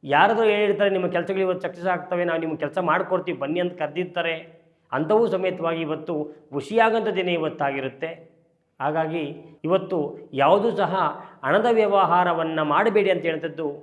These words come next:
ನಿಮ್ಮ ಮಿಥುನ ರಾಶಿ ಭವಿಷ್ಯ ಇದಾಗಿದೆ. ಕಟಕ ರಾಶಿ.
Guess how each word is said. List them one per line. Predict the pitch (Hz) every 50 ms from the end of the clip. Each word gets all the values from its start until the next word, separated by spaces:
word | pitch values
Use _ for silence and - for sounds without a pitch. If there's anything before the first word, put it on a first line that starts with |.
| - - _ _ -
ನಿಮ್ಮ | 151 165 165 156
ಮಿಥುನ | 139 127 131 127 208 208 196
ರಾಶಿ | 190 185 175 - 151
ಭವಿಷ್ಯ | 147 - - - - - - 156 143 139 - - - - _ -
ಇದಾಗಿದೆ. | 139 127 127 147 160 156 - - - _ _
ಕಟಕ | - 131 143 156 160
ರಾಶಿ. | 185 175 156 135 - - 127